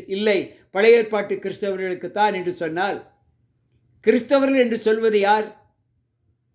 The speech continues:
கிறிஸ்துவை குறித்து பேசுவதும், கிறிஸ்துவை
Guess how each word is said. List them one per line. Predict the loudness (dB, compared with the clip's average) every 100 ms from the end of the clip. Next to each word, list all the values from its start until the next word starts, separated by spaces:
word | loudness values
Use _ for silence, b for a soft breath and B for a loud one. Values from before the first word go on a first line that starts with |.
| _ _ _ 0
கிறிஸ்துவை | 2 2 0 2 2
குறித்து | 0 -4 -6 -6 -8 -8 -2
பேசுவதும், | -2 0 -2 -4 -4 -8 -16 _ _ _ _ _ _ -2
கிறிஸ்துவை | 0 -2 -2 2 4